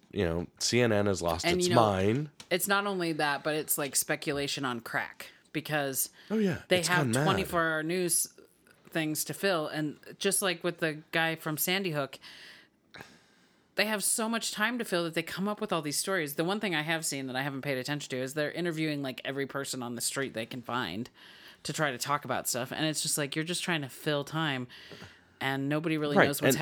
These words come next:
Speaker 2: happening.
Speaker 1: I, I would, I would so watch any of the stations if they did this. "We have nothing new to report. We're gonna show you some good news."
Speaker 2: Right.
Speaker 1: And then show me some good news that's out in the world. Prove to me that the
Speaker 2: Right.
Speaker 1: world isn't
Speaker 2: Show me
Speaker 1: falling
Speaker 2: puppies.
Speaker 1: apart.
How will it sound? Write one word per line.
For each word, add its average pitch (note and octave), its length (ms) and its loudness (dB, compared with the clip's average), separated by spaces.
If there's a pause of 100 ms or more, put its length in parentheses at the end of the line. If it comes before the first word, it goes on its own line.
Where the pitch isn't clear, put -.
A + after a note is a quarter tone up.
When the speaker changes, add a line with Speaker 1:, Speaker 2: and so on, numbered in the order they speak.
Speaker 2:
happening. D#3 340 10
Speaker 1:
I, C3 80 8
I D3+ 40 12
would, D#3 240 4 (120)
I B2+ 140 10
would B2+ 200 6
so C3+ 360 8
watch A#2+ 420 6
any A#2+ 180 6
of A#2 100 4
the A2 60 -2
stations G2 440 2
if G#2 120 2
they G2 120 4
did F#2 200 0
this. E2 220 -2
"We C#3+ 200 2
have E3+ 120 2
nothing A#2 420 4
new A2+ 120 4
to G#2+ 100 2
report. G2 460 2 (240)
We're G#2 120 2
gonna B2+ 160 4
show - 180 2
you G#2+ 120 2
some F2+ 260 0
good E2 180 -2
news." - 420 -10 (100)
Speaker 2:
Right. C3+ 220 -4 (480)
Speaker 1:
And B2+ 160 6
then F3 140 8
show D#3 220 6
me D3+ 120 4
some B2 180 4
good A2 200 4
news F2+ 220 2
that's F2 160 -4
out E2 100 0
in D2+ 60 -4
the F2 60 -2
world. D#2 220 -6 (320)
Prove D#3 260 6
to - 100 2
me D3 120 8
that B2 100 2
the E3+ 60 0
Speaker 2:
Right. D#3 120 6
Speaker 1:
world A2 220 8
isn't G2 180 2
Speaker 2:
Show G2+ 220 6
me G2 120 6
Speaker 1:
falling F#2+ 40 2
Speaker 2:
puppies. F2 420 4
Speaker 1:
apart. - 60 -8